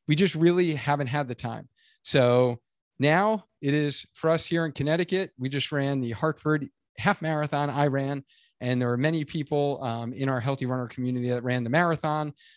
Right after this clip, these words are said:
So I figured it's, like, Metal Monday. Right now we're recording this on the day of the Boston Marathon. Um, so why not wear my medal, right, and rock it a little bit? 'Cause you're gonna see that's gonna be one of the tips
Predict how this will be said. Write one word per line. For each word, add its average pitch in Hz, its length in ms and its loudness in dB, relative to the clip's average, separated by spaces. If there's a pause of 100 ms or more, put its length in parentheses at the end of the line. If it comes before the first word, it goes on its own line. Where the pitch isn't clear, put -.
So 127 100 0
I 117 40 2
figured 147 260 2
it's, 143 160 -4
like, 127 200 0
Metal 139 280 4
Monday. 127 480 2
Right 123 200 -4
now 127 140 -2
we're 127 140 -2
recording 123 500 -4
this 120 420 -4
on 110 220 -4
the 107 80 -6
day 170 160 2
of 175 60 2
the 151 60 0
Boston 139 380 -2
Marathon. 117 720 -6 (360)
Um, 117 320 -4
so 123 180 -2
why 127 160 0
not 139 220 0
wear 135 240 0
my 127 160 -2
medal, 123 360 0
right, 120 240 -2
and 117 160 -6
rock 143 300 0
it 131 60 -2
a 120 80 -2
little 113 240 -4
bit? 110 280 -6
'Cause 117 220 -4
you're 147 140 2
gonna 190 160 2
see 226 340 0
that's 147 220 0
gonna 175 140 0
be 156 60 0
one 180 220 -2
of 214 80 -6
the 214 80 0
tips - 400 -4